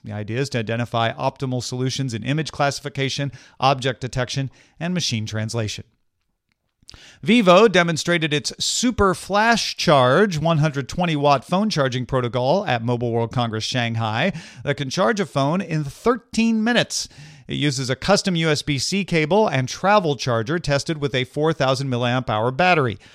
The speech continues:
Xiaomi has charging tech going into mass production that can charge in seventeen minutes.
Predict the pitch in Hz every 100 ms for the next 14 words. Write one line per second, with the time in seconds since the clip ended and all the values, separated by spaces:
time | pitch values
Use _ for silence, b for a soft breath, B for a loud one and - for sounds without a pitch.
0 | B B - 170 240 170 135 131 - 147
1 | 139 135 139 127 139 135 127 120 131 -
2 | 123 139 202 139 135 135 120 127 120 113
3 | 104 - - 247 156 127 113 104 98 95
4 | -